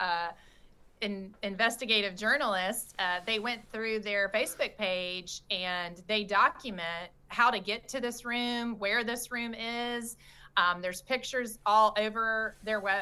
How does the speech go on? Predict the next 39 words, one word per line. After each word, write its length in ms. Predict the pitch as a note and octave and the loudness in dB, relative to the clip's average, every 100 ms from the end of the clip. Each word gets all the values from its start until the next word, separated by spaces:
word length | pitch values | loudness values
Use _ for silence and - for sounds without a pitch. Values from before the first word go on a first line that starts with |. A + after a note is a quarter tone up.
| F#3+ | 0
uh, 180 | F#3+ F#3 G#3+ | -2 -2 -2
Facebook 360 | A#3 B3 A#3 | -4 -4 -8
page 420 | A3+ A3+ A3+ A3 G#3 | -6 -6 -6 -6 -6
of 120 | E3+ | -4
what 160 | F#3 G3+ | -2 -2
they're 140 | A3 | -4
doing. 500 | G#3 G#3 G3+ G3+ G3 | -6 -4 -4 -4 -6
And 80 | F3+ | -6
actually 300 | F#3+ G#3 A3 | -6 -6 -8
the 120 | F#3+ | -8
two 280 | F#3 - A#3+ | -10 -8 -8
people 400 | G#3+ A#3 A3 G#3 | -8 -10 -4 -4
that, 340 | F#3 E3+ E3 - _ - - _ _ | -4 -4 -6 -8 _ -20 -20 _ _
uh, 220 | - E3+ | -6 -6
were 140 | E3+ F#3+ | -4 -4
in 180 | G#3+ B3+ | -2 -4
the 80 | A3+ | -4
video 800 | G3+ G3 G3 F#3 F#3 F#3 F3+ - - | -4 -4 -2 -2 -2 -4 -6 -8 -6
that 180 | F#3 | -6
Senator 280 | - A3 G3 | -4 -2 -2
Moore 200 | F#3 F3+ | 0 -2
was 140 | E3+ - | -4 -8
speaking 400 | - G#3+ A3 G#3 | -8 -6 -4 -4
to 200 | A#3+ G#3 | -2 -2
are 140 | E3+ - | -2 2
all 260 | G#3+ B3+ A#3+ | 6 6 6
over 240 | B3 A#3+ A#3+ | 4 2 -2
the 120 | A3+ | -4
Facebook 440 | A#3+ A3+ - G#3+ - | -4 -6 -6 -8 -6
page. 680 | A3+ G#3 G#3 G3 F#3+ F#3 - F3 | -4 -2 -2 -4 -8 -10 -8 -4
Um, 260 | D#3+ D#3+ | -4 -4
they 100 | E3 | -6
talk 320 | E3 A3 G#3 A3 | 0 4 4 2
about 380 | G#3 G3+ G3 | 0 2 2
what 160 | G3+ G3+ | 0 -2
they 120 | G3+ | -2
do 200 | F#3 G3 | -4 -4
there. 320 | F#3+ F#3 F#3 | 0 0 0
So 420 | G3+ - F3 E3+ | -2 -4 -4 -4